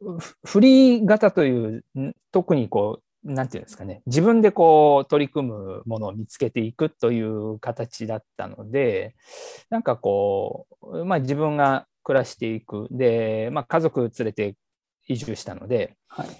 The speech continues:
Speaker 1: まあ、子供が成長していく街がちょっとでもよくできるような、まあ、手伝いができたら面白いかなっていうぐらいの感じだったんですよね、
Speaker 2: うん、
Speaker 1: 最初ね。
Speaker 2: うん、うん、うん。
Speaker 1: まあ、本当、今、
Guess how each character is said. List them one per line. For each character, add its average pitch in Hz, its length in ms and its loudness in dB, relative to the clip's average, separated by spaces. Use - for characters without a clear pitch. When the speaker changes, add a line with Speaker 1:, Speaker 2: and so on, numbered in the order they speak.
Speaker 1:
ま 139 80 -2
あ、 - 20 -12
子 160 120 2
供 160 220 4
が 156 100 4
成 151 200 -2
長 143 180 -4
し - 100 -16
て 135 80 -6
い - 20 -6
く 135 100 -8
街 127 440 -6
が 107 120 -6
ち - 120 -8
ょ - 20 -2
っ 254 80 -18
と 151 100 -4
で 127 60 0
も 113 100 -4
よ 127 140 -2
く 107 140 -8
で 101 160 -8
き - 220 -4
る 95 140 -8
よ 87 220 -10
う 110 40 -12
な、 113 340 -8
ま 131 100 -4
あ、 120 40 -4
手 139 100 0
伝 196 280 4
い - 40 6
が 135 80 6
で 139 140 -2
き - 80 -16
た 110 160 -4
ら 95 460 -6
面 127 180 -4
白 156 220 4
い 127 80 0
か 101 140 -2
な 143 100 0
っ 170 80 -4
て 147 80 2
い 143 120 4
う 143 100 0
ぐ 160 80 4
ら 147 120 6
い 123 60 0
の 110 80 -8
感 113 260 -8
じ 117 100 -6
だ 127 100 2
っ - 20 2
た 156 40 2
ん 127 40 -4
で 127 40 -8
す - 80 -12
よ - 80 -8
ね、 135 60 -6
Speaker 2:
う - 20 -6
ん、 - 20 -8
Speaker 1:
最 139 220 2
初 - 160 -12
ね。 107 120 -10
Speaker 2:
う 151 40 -4
ん、 - 40 0
う - 20 0
ん、 - 560 -6
う - 20 -6
ん。 - 20 -6
Speaker 1:
ま 190 120 4
あ、 160 60 4
本 180 220 0
当、 180 420 6
今、 175 480 2